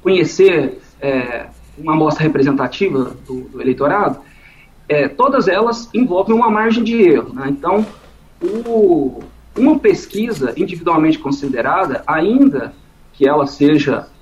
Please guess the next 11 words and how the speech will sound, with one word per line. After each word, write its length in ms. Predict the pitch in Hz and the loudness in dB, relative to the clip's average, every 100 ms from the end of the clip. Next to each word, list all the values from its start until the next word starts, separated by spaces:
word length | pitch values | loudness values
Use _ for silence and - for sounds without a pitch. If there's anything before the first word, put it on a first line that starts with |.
| _ | _
é, 180 | 127 113 | -4 -2
realizada 880 | 120 147 156 139 139 147 143 117 - - - - - | -2 -2 0 0 0 0 -2 -4 -8 -18 -20 -20 -6
da, 160 | 143 135 | -2 -2
da 260 | - 123 | -2 -2
melhor 680 | 131 131 151 220 190 139 123 - | 0 2 2 2 2 0 -4 -4
forma 280 | 151 156 143 | -2 0 0
possível, 640 | - - 151 196 143 123 | -6 -6 -2 0 0 -2
seguindo 440 | - 127 131 175 180 156 | -6 -10 -4 -2 -2 -4
os 160 | 131 | 0
melhores 380 | 143 139 160 - | 2 2 0 -2
protocolos, 800 | 156 160 131 - 151 196 156 | -6 -4 -6 -2 0 0 -2